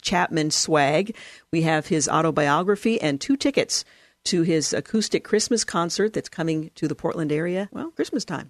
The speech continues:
So we'll give you all those details when the time comes as well. First, a few of the day's headlines. And a major win for the Trump administration. The Supreme Court issued an order late yesterday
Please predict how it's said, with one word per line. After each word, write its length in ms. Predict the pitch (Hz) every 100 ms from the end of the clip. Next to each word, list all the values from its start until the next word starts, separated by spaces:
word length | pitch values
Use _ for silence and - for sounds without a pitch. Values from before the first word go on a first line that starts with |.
| _
So 60 | 180
we'll 120 | 170
give 140 | 147
you 140 | 139 131
all 160 | 131
those 300 | 120 135 131
details 440 | - 131 117 101 147
when 120 | 127
the 40 |
time 280 | 131 127 123
comes 340 | - 151 139 -
as 180 | 185 233
well. 300 | 269 185 - - - -
First, 360 | - 311 - -
a 80 | 214
few 240 | - 254
of 140 | 214 151
the 40 |
day's 260 | 156 143 -
headlines. 580 | 156 139 139 160 240 175
And 100 | 147
a 20 |
major 320 | 160 190 170
win 220 | 160 170
for 140 | 180 147
the 60 |
Trump 260 | - 190 180
administration. 680 | 170 170 165 175 170 247 233
The 80 |
Supreme 360 | 170 - - 185
Court 240 | - 180 -
issued 380 | 175 - 175
an 80 | 147 -
order 400 | 185 247 226 175
late 260 | 165 160 165
yesterday 680 | 156 190 - 165 143 139